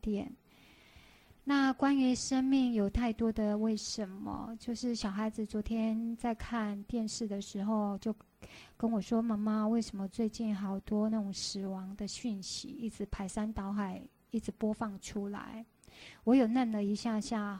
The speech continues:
后来我就跟我的小孩只是很轻声地说了一句，用我懂的方式跟他说：“生命一出生就面临了要面对死亡，可是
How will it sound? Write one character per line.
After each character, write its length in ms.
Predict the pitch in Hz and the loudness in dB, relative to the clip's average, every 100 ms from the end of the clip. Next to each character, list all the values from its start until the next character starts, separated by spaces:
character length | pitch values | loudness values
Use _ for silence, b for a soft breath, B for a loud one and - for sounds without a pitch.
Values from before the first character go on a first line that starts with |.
| - | 2
后 160 | 262 220 | 4 4
来 120 | 208 | 4
我 140 | 190 | 0
就 160 | 190 220 | 2 2
跟 220 | 220 220 | 2 2
我 100 | 202 | 0
的 140 | 202 | -2
小 120 | 202 185 | -4 -6
孩 440 | 180 196 196 190 | -4 -4 -4 -6
只 140 | - 185 | -6 -4
是 160 | 240 | 0
很 180 | 214 190 | 0 -2
轻 260 | - 240 247 | -4 -2 -2
声 300 | - 240 240 | 0 0 0
地 100 | 208 | -2
说 240 | - 220 | 0 0
了 200 | 208 196 | 2 0
一 100 | 190 - | -4 -4
句， 240 | - 214 | -2 0
用 240 | 226 233 | 0 0
我 100 | 202 | 0
懂 240 | 202 208 196 | -2 -2 -2
的 100 | 202 | -4
方 220 | 214 214 | -4 -4
式 100 | 220 | -2
跟 140 | 214 | -2
他 160 | 208 214 | -2 -2
说 380 | 214 214 202 214 B B B B B | -2 0 0 -2 B B B B B
：“生 220 | - 269 | 2 6
命 160 | 269 254 | 8 6
一 40 | |
出 220 | 233 247 | 6 4
生 480 | 226 240 226 226 226 - | 4 4 4 2 0 -2
就 160 | - 233 | 2 4
面 300 | 233 220 202 | 6 2 0
临 180 | 196 | -4
了 320 | 196 196 196 202 | -2 -2 -2 2
要 120 | 220 | 2
面 240 | 220 214 | 4 2
对 160 | 202 214 | 4 2
死 320 | 202 - - | 2 -4 -4
亡， 380 | 208 202 202 226 | -4 -4 -4 -8
可 160 | 220 220 | -4 0
是 280 | 254 240 | 2 4